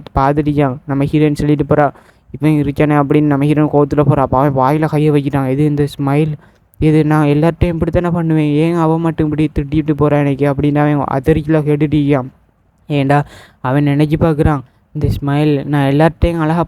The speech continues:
பழகணுன்னு இந்த ஸ்மைலை பார்க்குறேன்" அப்படின்னு கேட்டுருக்கான். அப்ப அவங்க அம்மா சொல்றாங்க,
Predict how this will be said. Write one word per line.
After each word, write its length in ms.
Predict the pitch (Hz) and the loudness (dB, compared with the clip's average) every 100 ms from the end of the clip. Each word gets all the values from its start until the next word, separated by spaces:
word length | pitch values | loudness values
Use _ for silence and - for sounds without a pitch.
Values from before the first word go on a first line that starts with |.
| 156 | 0
பழகணுன்னு 680 | 151 160 165 160 156 160 156 | 0 0 0 0 0 0 0
இந்த 140 | 151 143 | 0 0
ஸ்மைலை 340 | 147 151 151 151 - - | 0 0 2 0 0 -2
பார்க்குறேன்" 400 | 147 143 139 135 | 0 0 -2 0
அப்படின்னு 320 | 147 147 143 | 0 0 0
கேட்டுருக்கான். 400 | 147 139 135 131 | 0 0 -2 0
அப்ப 100 | 135 | 0
அவங்க 180 | 139 143 | 0 0
அம்மா 140 | 156 | 0
சொல்றாங்க, 400 | 165 151 151 147 | 0 -2 -2 -2